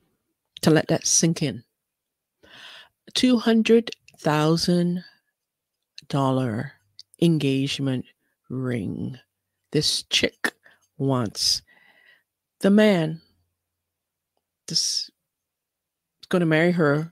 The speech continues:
to purchase for her, to purchase, to give her. Is there something wrong with this? Is there something wrong with this picture? I am sure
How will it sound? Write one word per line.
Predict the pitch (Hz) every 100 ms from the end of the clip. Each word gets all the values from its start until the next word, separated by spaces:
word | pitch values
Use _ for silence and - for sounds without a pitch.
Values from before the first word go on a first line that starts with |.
| _
to | -
purchase | - 349 - 151 -
for | -
her, | 123 135 - _
to | -
purchase, | 233 330 - - -
to | 180
give | 247 311
her. | 202 - _ _ _ _ _ _ _ _ _ _ _ _ _ _ _ _ _ -
Is | 175
there | 240
something | 247 240 208
wrong | 180 180
with | 143
this? | 208 - - _ _ _ _ - - - -
Is | 180 -
there | 240
something | 240 - 208 202 190 180
wrong | 156 151 143 143 -
with | 151 131
this | 120 -
picture? | - - - - - _ _ _ _ _ _ _ _ _ _ _ -
I | 247
am | 262 214
sure | - - 220 185 135